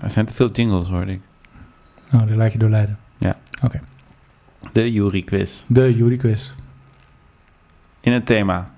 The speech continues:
Speaker 2: In het
Speaker 1: Noem
Speaker 2: thema.
Speaker 1: drie films over Jezus Christus.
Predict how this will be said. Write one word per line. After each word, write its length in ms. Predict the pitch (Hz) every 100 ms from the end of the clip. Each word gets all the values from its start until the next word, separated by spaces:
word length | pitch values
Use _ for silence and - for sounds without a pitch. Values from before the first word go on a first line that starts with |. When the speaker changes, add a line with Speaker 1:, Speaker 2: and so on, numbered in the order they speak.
| -
Speaker 2:
In 100 | 123
het 120 | 113
Speaker 1:
Noem 100 | 120
Speaker 2:
thema. 140 | 123
Speaker 1:
drie 220 | 127 135 175
films 400 | 147 156 160 -
over 260 | 104 104
Jezus 400 | 95 110 127 117 -
Christus. 760 | - 104 117 - - - -